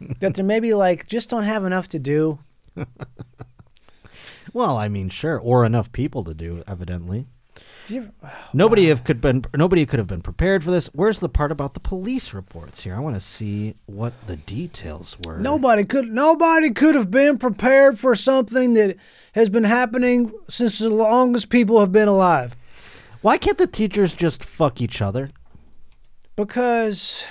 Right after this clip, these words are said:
Speaker 1: um, they probably are, I bet.
Speaker 2: But they're involving the students as well?
Speaker 1: I think this is just a classic case of, uh, townie bullshit.
Speaker 2: Go back to those mugshots if you can when you get a chance.
Speaker 1: Wow.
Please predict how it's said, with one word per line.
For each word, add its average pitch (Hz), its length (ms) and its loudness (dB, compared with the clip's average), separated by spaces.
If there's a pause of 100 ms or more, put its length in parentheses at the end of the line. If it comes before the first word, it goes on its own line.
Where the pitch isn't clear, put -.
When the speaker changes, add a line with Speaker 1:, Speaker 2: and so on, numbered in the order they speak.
(120)
Speaker 1:
um, 180 440 -6
they 180 100 0
probably 196 240 -4
are, 202 520 -2
I 233 40 -6
bet. 254 360 -6 (720)
Speaker 2:
But 117 120 -6
they're 117 120 2
involving 110 500 0
the 101 80 -2
students 113 600 -6
as 98 120 -12
well? 110 280 -12
Speaker 1:
I 240 120 -12
think 311 180 -4
this 175 180 -4
is 143 80 -10
just 151 200 -8
a - 40 -18
classic 160 380 -6
case 156 360 -6
of, 127 160 -8
uh, 127 220 -6
townie 156 340 -6
bullshit. 151 560 -6
Speaker 2:
Go 220 140 0
back 226 180 0
to 170 80 -2
those 127 220 0
mugshots 107 500 -4
if 87 100 -14
you 87 60 -14
can 87 240 -10
when 87 140 -12
you 85 80 -14
get 85 100 -16
a 85 60 -16
chance. 85 240 -14
Speaker 1:
Wow. 151 460 -14